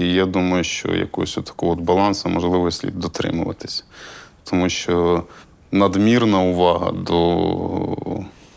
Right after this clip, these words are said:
особистості, от як до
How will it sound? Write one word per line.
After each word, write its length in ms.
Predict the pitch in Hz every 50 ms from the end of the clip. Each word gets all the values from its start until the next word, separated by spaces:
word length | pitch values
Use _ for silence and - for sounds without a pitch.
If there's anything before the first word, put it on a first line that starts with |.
| - - - - - _ - - _ _ _ _ - _ _ _ _ - -
особистості, 1080 | - - - 90 90 - - - 95 90 90 101 107 104 - - - 101 - - - 90
от 240 | 85 90 90 - -
як 120 | 90 92
до 260 | 98 95 90 - 95